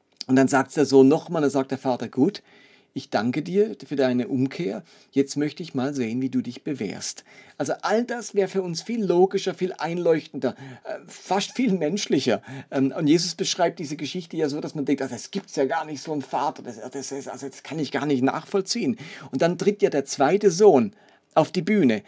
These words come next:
und der reagiert ja ganz genauso wie Vater. „Das ist jetzt also völlig übertrieben, das kann ja wohl gar nicht sein, was du hier machst. Also ich, ich sag dir mal, was du hättest machen müssen. Äh, mich hättest du, mit mir hättest du feiern müssen, aber nicht mit dem Sohn. Also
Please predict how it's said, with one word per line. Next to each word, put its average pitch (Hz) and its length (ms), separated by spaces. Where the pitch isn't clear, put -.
und 170 160
der 175 160
reagiert 190 340
ja 196 60
ganz 190 240
genauso 190 320
wie 170 100
Vater. 180 300
„Das 135 160
ist 147 100
jetzt 165 160
also 139 180
völlig 196 440
übertrieben, 208 420
das 135 160
kann 165 160
ja 156 100
wohl 139 160
gar 131 220
nicht 151 160
sein, 135 180
was 165 140
du 190 80
hier 175 140
machst. 196 260
Also 147 260
ich, 185 180
ich 175 100
sag 156 200
dir 226 80
mal, 202 120
was 160 140
du 185 100
hättest 156 300
machen 170 280
müssen. 190 340
Äh, 151 80
mich 175 320
hättest 240 260
du, 202 200
mit 170 180
mir 170 140
hättest 240 160
du 220 60
feiern 214 320
müssen, 180 180
aber 120 140
nicht 170 140
mit 247 160
dem 226 180
Sohn. 202 260
Also 135 240